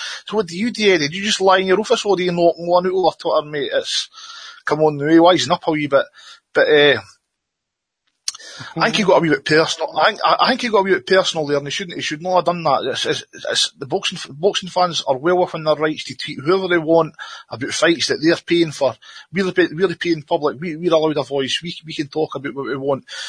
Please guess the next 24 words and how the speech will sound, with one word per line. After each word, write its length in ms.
In 100
my 160
opinion, 320
Eddie 220
Hearn, 420
Eddie 160
Hearn, 120
he's 140
a 40
thief, 380
right? 220
He's 120
a 60
thief. 240
It's 140
a 40
fact. 480
He's 120
got 100
this 160
thing 140
called 180
Fight 320
Pass. 460